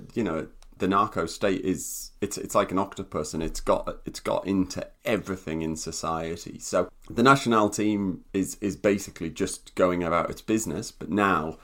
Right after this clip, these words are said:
it can be a more successful outfit because of the drug money that's coming in. But of course, Pablo Escobar isn't the country's only drug dealer, and he's not the only drug dealer that wants to launder millions of dollars.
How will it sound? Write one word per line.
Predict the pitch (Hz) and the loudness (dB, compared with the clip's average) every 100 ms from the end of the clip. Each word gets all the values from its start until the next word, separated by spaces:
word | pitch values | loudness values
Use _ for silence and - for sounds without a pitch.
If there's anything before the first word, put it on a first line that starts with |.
| - - - _ _ | -20 -20 -20 _ _
it | 110 - | 0 2
can | 101 | 0
be | 95 87 | 2 2
a | |
more | 92 87 | 2 0
successful | - - - 90 - - 80 | -2 -6 -4 -2 -2 0 2
outfit | - - - - - | 2 0 -6 -6 -6
because | 92 120 92 | -4 0 0
of | 80 | -2
the | 80 | -6
drug | 76 87 80 | -2 -2 0
money | 78 73 | -2 -2
that's | 76 76 - | -4 -6 -4
coming | 87 82 | -2 2
in. | 87 80 - _ _ _ | 2 0 -4 _ _ _
But | - 117 | 4 4
of | |
course, | - 165 143 | 6 4 4
Pablo | - 151 113 | 2 2 4
Escobar | 123 - - - - - | 4 2 -6 -6 -6 -4
isn't | 113 110 | 0 0
the | 101 | -2
country's | - 95 95 90 | -2 0 0 0
only | 87 85 | 2 0
drug | 78 101 95 | 2 4 4
dealer, | 113 95 85 127 165 - - - _ | 0 -2 0 -4 -6 -16 -20 -20 _
and | 101 104 | 4 4
he's | 95 | 8
not | 117 123 113 | 6 6 6
the | 110 | 6
only | 92 92 92 | 8 6 4
drug | 104 95 | 4 2
dealer | - 92 85 | 2 2 4
that | 82 87 | 0 0
wants | 90 90 - | 0 0 -2
to | 95 | 2
launder | 90 90 90 90 | 6 6 4 2
millions | 90 82 80 | 2 2 -2
of | 80 | 2
dollars. | 143 139 95 - - | 4 4 2 0 -6